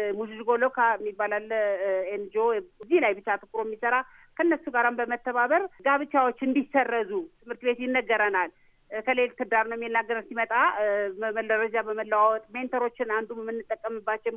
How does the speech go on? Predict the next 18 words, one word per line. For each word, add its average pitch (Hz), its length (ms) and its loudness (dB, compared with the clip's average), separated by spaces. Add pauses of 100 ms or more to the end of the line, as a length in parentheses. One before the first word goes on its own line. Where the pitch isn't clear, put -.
ሴት 226 220 -6
መምህራን 226 380 2
የምንጠቀምባቸው 220 800 -6
ለእነዚህ 214 500 -4
ጉዳይ 208 320 -2
ነው። 196 140 0 (320)
መረጃ 247 340 -2
ሲያገኙ 240 340 -2 (140)
ጋብቻዎች 277 480 2
የሚሰረዙበት 226 720 -4
ሁኔታ 220 300 -8
ሁሉ 330 220 -4
ነው 302 160 6
ያለው 180 340 0
እና 220 160 -4 (300)
በምንሰራባቸው 240 800 2
ቦታዎች 233 380 -4
ሁሉ 403 180 2